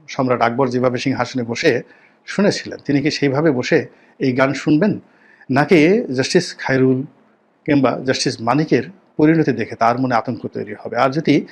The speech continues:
একজন বিচারকের মনে ন্যূনতম একটু ভয়, দ্বিধা, সংকোচ থাকে, দুনিয়ার যাই হোক না কেন, বিচার হয় না। এটাই বাস্তবতা।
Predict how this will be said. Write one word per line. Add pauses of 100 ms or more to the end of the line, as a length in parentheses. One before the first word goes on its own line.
(380)
একজন
বিচারকের
মনে
ন্যূনতম
একটু
ভয়,
দ্বিধা,
সংকোচ
থাকে, (800)
দুনিয়ার
যাই
হোক
না
কেন, (220)
বিচার
হয়
না। (680)
এটাই
বাস্তবতা।